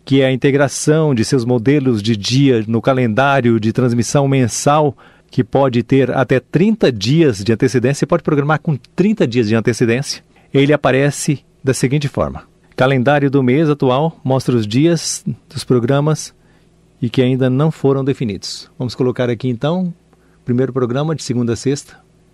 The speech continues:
no dia três. Depois o segundo programa. É o mesmo programa, né? Repetido. Aquela mesma grade. Só que o Rádio Nome vai variar as músicas.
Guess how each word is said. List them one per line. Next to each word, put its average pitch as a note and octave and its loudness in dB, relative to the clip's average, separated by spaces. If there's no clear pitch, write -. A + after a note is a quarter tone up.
no A#2 -4
dia A2 -2
três. - -6
Depois A#2 -4
o F#2+ -12
segundo A2+ -6
programa. B2+ -4
É A#2 0
o A#2 -2
mesmo C#3+ -2
programa, A2 -2
né? F#3 -2
Repetido. B2 -2
Aquela - -2
mesma B2+ 0
grade. A2+ -2
Só - -2
que - -2
o B2+ 4
Rádio C3+ 0
Nome C3+ 0
vai C#3 0
variar C#3+ 0
as E3+ 0
músicas. A2+ -2